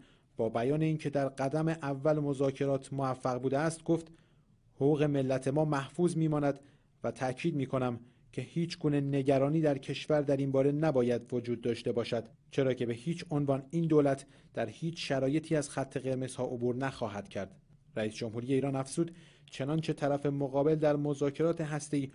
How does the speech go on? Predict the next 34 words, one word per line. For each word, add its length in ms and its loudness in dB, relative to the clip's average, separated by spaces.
حسن 420 -6
نیت 380 -2
و 100 0
اراده 440 2
سیاسی 520 0
خود 260 -2
را 80 2
در 180 0
عمل 360 -4
نشان 340 -4
دهد، 320 -2
حتی 400 -6
ممکن 440 -2
است 220 -4
در 160 -2
شش 380 -8
ماه 160 0
اول 380 0
به 140 -2
توافق 560 -2
نهایی 500 -2
دست 380 -4
یابیم." 320 -6
عباس 360 -4
عراقچی، 440 0
معاون 440 2
وزیر 300 0
خارجه 500 0
و 100 2
مذاکره 560 0
کننده 460 0
ارشد 400 -2
ایران 260 2
نیز 220 -4